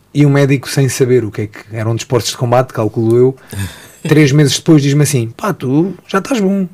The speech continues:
Speaker 1: podes treinar à vontade, fazer tudo." E eu tinha os World Games em julho. Comecei a treinar mais a sério para os World Games.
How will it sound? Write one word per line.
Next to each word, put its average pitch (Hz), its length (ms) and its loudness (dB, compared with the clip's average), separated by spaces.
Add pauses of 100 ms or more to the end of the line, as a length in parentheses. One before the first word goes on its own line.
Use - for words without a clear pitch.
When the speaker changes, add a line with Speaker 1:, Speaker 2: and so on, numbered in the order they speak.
(220)
Speaker 1:
podes 117 400 -8
treinar 135 280 0
à 131 60 2
vontade, 135 560 2
fazer 113 300 -2
tudo." 160 360 2
E 147 220 0
eu 165 160 4
tinha 151 220 0
os 131 160 0
World 143 220 2
Games 143 260 2
em 151 100 4
julho. 123 300 0 (1300)
Comecei 101 280 -6
a - 20 -10
treinar 110 320 -4 (100)
mais 113 180 -6
a 120 40 -4
sério 123 240 -4
para 127 120 -4
os 117 60 -2
World 127 220 2
Games. 156 320 0